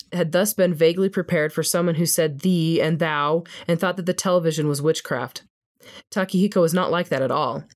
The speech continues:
He dressed like a fashion magazine and got, had gotten further in Final Fantasy fourteen than Nick. Every so often, though, he would come out with some weird question. For instance, "Have you ever been to Mars?" "Where?"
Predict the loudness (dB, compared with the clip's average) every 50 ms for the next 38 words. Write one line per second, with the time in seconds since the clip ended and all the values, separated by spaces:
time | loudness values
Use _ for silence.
0 | _ -4 -2 -2 0 0 0 0 0 0 -2 -2 -2 -4 -4 -2 -4 -4 -4 -4
1 | -4 -2 -2 -2 -4 -4 -4 -2 0 0 0 0 -2 -2 -2 -2 -2 -4 -6 -10
2 | -14 -14 -12 -12 -12 -14 -16 -18 _ _ -2 -2 0 2 2 0 2 0 -2 -2
3 | 2 4 4 4 4 4 6 6 6 4 4 2 0 0 -2 -2 -2 0 -2 -2
4 | -2 -2 -2 0 0 0 0 0 -2 -2 -4 0 0 0 0 0 0 0 0 0
5 | 0 0 0 0 0 0 0 0 0 -2 -4 -10 -16 -16 _ _ _ _ _ _
6 | _ _ _ _ _ _ _ -20 _ _ _ -2 -2 0 2 0 0 2 2 2
7 | 2 2 0 0 0 0 0 2 2 2 4 4 2 0 0 0 2 2 2 0
8 | 0 -2 0 0 0 0 0 0 0 0 0 2 2 2 0 0 0 -2 -2 -2
9 | -2 -4 -4 -4 -6 -6 -10 _ _ _ _ -4 -2 0 2 4 2 2 2 0
10 | -2 -4 -2 -4 -4 -6 -8 _ _ _ _ _ _ _ _ _ _ _ _ _
11 | _ _ _ -4 -2 2 2 4 4 2 2 2 0 0 0 0 0 0 0 -2
12 | -2 -4 -8 -10 _ _ _ _ _ _ _ _ _ _ _ _ _ _ _ _
13 | _ 0 2 2 4 2 0 -2 -4